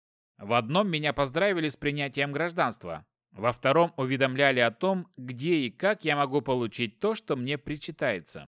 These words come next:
Ну а в третьем мне сообщался номер каюты на территории центра, в котором я могу пробыть не более трех суток. Лок Дру Во попрощался со мной и, развернувшись, отправился по своим делам. Ну а я отправился за обещанными мне плюшками.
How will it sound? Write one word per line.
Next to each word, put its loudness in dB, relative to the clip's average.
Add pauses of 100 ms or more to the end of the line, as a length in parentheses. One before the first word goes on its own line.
(500)
Ну -2
а 4
в -10
третьем 0
мне -4
сообщался -2
номер -4
каюты 0
на -6
территории 0
центра, -4
в -12
котором 0
я 2
могу -2
пробыть -2
не -2
более -2
трех -4
суток. -10 (840)
Лок 2
Дру 2
Во 0 (180)
попрощался -2
со -4
мной 0
и, -6
развернувшись, -2
отправился 0
по -4
своим -2
делам. -2 (320)
Ну -2
а 2
я 2
отправился -2
за 2
обещанными -4
мне -2
плюшками. -6